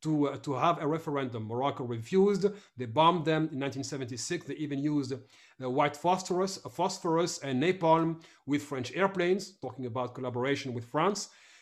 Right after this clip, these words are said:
And today, as the Western Sahara, uh, struggle has been forgotten in the Arab world, uh,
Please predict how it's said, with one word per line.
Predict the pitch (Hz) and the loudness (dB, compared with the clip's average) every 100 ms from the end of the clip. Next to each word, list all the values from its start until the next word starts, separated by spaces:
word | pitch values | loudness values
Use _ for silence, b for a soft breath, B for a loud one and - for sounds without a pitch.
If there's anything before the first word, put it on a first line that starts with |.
| b | b
And | 156 156 151 151 - | -2 2 2 -2 -4
today, | 156 135 196 202 175 180 b b b b b | -2 6 8 10 8 4 b b b b b
as | 170 190 214 | 6 8 8
the | 160 180 | 8 8
Western | 196 196 180 | 8 4 0
Sahara, | - 165 156 180 170 160 156 - - _ 139 | 2 4 8 8 10 8 8 2 -14 _ -6
uh, | |
struggle | 127 - - 202 156 160 147 | -6 -2 6 6 8 6 4
has | 139 165 | 2 2
been | 147 156 | 2 0
forgotten | 151 127 165 190 165 | 0 2 4 6 4
in | 147 143 | 0 0
the | 147 | 0
Arab | 143 131 | 0 0
world, | 120 180 165 156 165 b b b b _ | 2 4 6 4 -2 b b b b _
uh, | 135 135 | 0 0